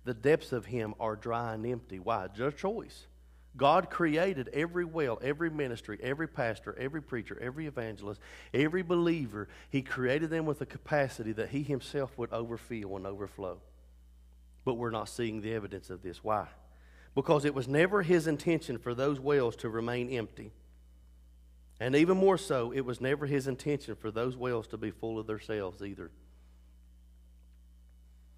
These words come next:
And that's the problem. Listen to what I'm about to tell you here.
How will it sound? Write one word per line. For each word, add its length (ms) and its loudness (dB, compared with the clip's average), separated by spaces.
And 140 -8
that's 180 -2
the 100 -8
problem. 440 -2
Listen 240 -4
to 60 -2
what 120 0
I'm 60 -2
about 180 -2
to 60 -10
tell 180 0
you 140 -2
here. 240 -8